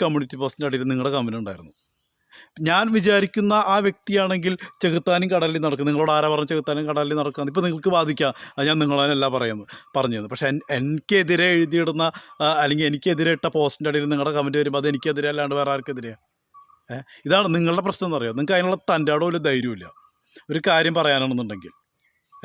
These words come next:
ഏ? ഒരു കാര്യം പറയണമെന്നുണ്ടെങ്കിൽ അതിനുള്ള ധൈര്യം നിങ്ങൾക്കില്ല. നി-, ഇപ്പോൾ, ആ, അത് എനിക്കെതിരെയുള്ള പോസ്റ്റിൻ്റെ അടിയിൽ നിങ്ങൾ, ആ, എന്താ പറയുക, ആ,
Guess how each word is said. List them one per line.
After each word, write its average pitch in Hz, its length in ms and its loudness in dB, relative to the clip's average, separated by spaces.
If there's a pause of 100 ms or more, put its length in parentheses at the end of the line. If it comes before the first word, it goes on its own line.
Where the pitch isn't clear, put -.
ഏ? - 20 2 (1500)
ഒരു 160 180 -2
കാര്യം 180 260 4
പറയണമെന്നുണ്ടെങ്കിൽ 190 640 0
അതിനുള്ള 180 300 2
ധൈര്യം 180 260 4
നിങ്ങൾക്കില്ല. 139 360 0 (380)
നി-, 147 160 0
ഇപ്പോൾ, 165 240 0 (400)
ആ, 151 60 2 (320)
അത് 170 200 2 (640)
എനിക്കെതിരെയുള്ള 190 640 2
പോസ്റ്റിൻ്റെ 165 320 -2
അടിയിൽ 156 180 0
നിങ്ങൾ, 151 200 2 (420)
ആ, - 20 2 (840)
എന്താ 151 180 -2
പറയുക, 127 320 2 (1700)
ആ, 180 80 2